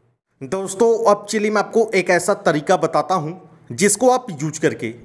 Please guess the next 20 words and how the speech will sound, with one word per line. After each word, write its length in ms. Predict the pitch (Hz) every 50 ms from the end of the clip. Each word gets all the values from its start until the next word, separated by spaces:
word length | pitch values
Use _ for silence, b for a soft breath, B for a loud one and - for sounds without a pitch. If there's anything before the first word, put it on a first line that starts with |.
| - - 160
आप 200 | 170 185 185 -
अपने 220 | 202 - - 202 208
फ़ोन 260 | 202 - 196 185 180
के 160 | 180 - 202
सभी 520 | 190 - - 175 151 143 175 190 202 - -
ऐप्स 380 | 156 160 160 160 165 - - -
पर 380 | - 139 123 110 - - - -
अलग-अलग 500 | 151 156 156 160 160 160 165 165 160 -
पासवर्ड 420 | - 139 131 131 - 139 147 156 156
सेट 400 | - - - - 185 156 147 -
कर 140 | - - 113
सकते 380 | - - 110 - - - 113
हो। 80 | 101 101 B B B B B B B B -
आपके 300 | 180 196 - - 240 240
फ़ोन 200 | 240 240 240 247
में 120 | 254 -
जितने 320 | - 190 185 208 214 220
भी 200 | 220 - 240 233 -
ऐप्स 360 | 185 185 185 185 - - -
हैं, 380 | 175 147 139 120 110 - b b